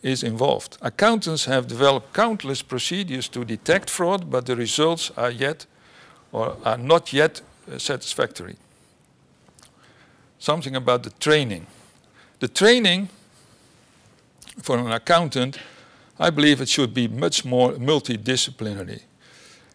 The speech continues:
And at the same time, this is almost unfeasible because the introduction of international accounting rules and other rules, it is very extremely, uh, complicated. An accountant is expected to have an understanding of almost everything,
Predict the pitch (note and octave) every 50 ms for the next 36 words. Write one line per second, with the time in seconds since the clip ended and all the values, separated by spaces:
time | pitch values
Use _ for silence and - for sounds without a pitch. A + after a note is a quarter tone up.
0 | _ _ _ _ - - C#3 D#3 D3+ - - - - G#3 G3 G#3+ A#3 G#3 - E3+
1 | D#3+ D#3+ E3 F3 F3 E3 D#3+ D#3 C#3+ C#3+ B2+ D3+ D3 D3 C#3+ C3 B2+ B2+ A#2 -
2 | - D#3+ D3+ E3 B2+ - - F#3 G#3 A3+ F#3+ E3+ E3 C#3 D#3 D3 B2+ - - -
3 | - C#3 C3+ A#2+ - D3+ D3 B2+ B2 - G#2+ A2+ G#2+ F3 G3 - - - E3+ D3+
4 | D3+ E3 - B2 A#2 - - A#2 - C3+ B2+ C3+ C#3 C#3 - - C3+ B2 A#2+ A2+
5 | - - F3+ F#3 F#3 E3 D#3+ C#3+ C#3+ C#3 C3+ C#3 C#3+ C#3 C3+ A#2+ A#2+ A2+ A2 -
6 | F#3 F#3+ E3 D#3 D3 C#3 C#3 C#3 C3+ C3+ C3+ - - _ - - - - - -
7 | - - - _ _ _ - C3 C3+ D3+ C3 C3+ D3+ E3 E3 D#3+ D3+ - - B2+
8 | A2+ - - - D3+ D3 C#3+ B2+ B2+ B2+ B2+ C3+ - - - - B2+ A2+ - _
9 | - D#3+ D3 B2 - - - - G2+ A2 F#2+ G#2+ A2+ - - B2 B2+ C3 - -
10 | G#3+ A3+ A3 G#3 F3+ E3 C3+ D3 C#3+ C3 C#3 C#3+ C3+ C3 - - - - G3 F#3+
11 | A3+ - D3 A#2+ - - B2+ B2+ C3 C#3 C3 B2 A#2 B2 A#2 C3 A#2+ B2+ B2+ A#2+
12 | - - - G3+ G3+ G3 F3 D3 C3 B2+ C3 E3+ - F3+ F3+ E3+ D#3 C3 A#2+ A#2+
13 | A2 - - C3+ D#3+ G3+ A3 G3+ F3+ - - E3+ E3+ F3+ D#3+ D#3+